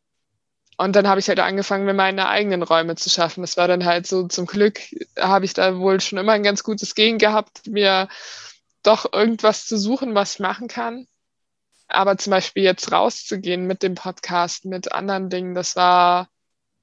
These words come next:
für mich die größte Herausforderung, weil ich einfach dachte, ja, du durftest in deinem Leben nie den Raum einnehmen. Es hat ja nie jemanden interessiert, also in meinem Kopf, ne? Meine Gefühle durfte ich irgendwie, sollte ich nicht zeigen.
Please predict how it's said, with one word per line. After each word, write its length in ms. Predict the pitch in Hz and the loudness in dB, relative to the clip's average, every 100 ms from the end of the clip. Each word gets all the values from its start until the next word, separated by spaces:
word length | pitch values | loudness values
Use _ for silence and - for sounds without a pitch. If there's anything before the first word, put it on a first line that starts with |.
| _ _ _ _ _ - | _ _ _ _ _ -14
für 200 | - 202 | -6 -2
mich 320 | 202 240 - | 2 0 0
die 100 | - | -8
größte 440 | 202 202 220 - 208 | -4 2 2 2 -2
Herausforderung, 1080 | 196 180 190 196 - 190 190 185 190 190 185 - | 2 4 4 0 0 0 2 2 0 0 -6 -6
weil 320 | 190 180 185 | 0 2 2
ich 120 | 185 | -4
einfach 240 | 180 170 | -8 -8
dachte, 380 | - 190 - 196 | -6 -6 -4 -2
ja, 340 | 185 185 180 180 - | 4 6 4 2 -8
du 80 | 190 | -8
durftest 480 | 185 202 - 196 196 | -2 -4 -2 -6 -4
in 80 | 180 | 0
deinem 220 | 175 185 | 0 0
Leben 260 | 190 190 190 | 0 0 -4
nie 220 | 190 185 | -2 -4
den 240 | 202 190 185 | -4 -6 0
Raum 300 | 180 180 180 | 2 2 2
einnehmen. 540 | 196 196 190 175 170 | 0 -2 -2 -4 -6
Es 120 | - | -6
hat 120 | 190 | -4
ja 60 | 190 | -2
nie 220 | 190 202 | -2 0
jemanden 260 | 196 190 - | -2 -4 -8
interessiert, 720 | 185 - - - 214 175 - | -14 -12 -12 -4 -2 -4 -4
also 300 | - 170 160 _ _ _ _ - | -2 0 -2 _ _ _ _ -6
in 80 | |
meinem 200 | 180 175 | -2 0
Kopf, 420 | 175 214 208 - 190 | 0 -2 -2 -6 -8
ne? 240 | 175 185 - - - - _ _ | -6 -6 -12 -20 -20 -20 _ _
Meine 200 | 180 185 | -2 0
Gefühle 460 | 185 180 220 214 202 | 0 -2 0 4 4
durfte 300 | 190 185 - | 4 -2 -6
ich 100 | - | -4
irgendwie, 500 | 180 175 175 180 175 | -4 -4 -4 -4 -6
sollte 440 | - 180 185 190 196 | -8 0 2 2 -2
ich 140 | 170 | -6
nicht 200 | 185 - | -8 -8
zeigen. 540 | - 175 180 185 185 | -2 2 2 0 -8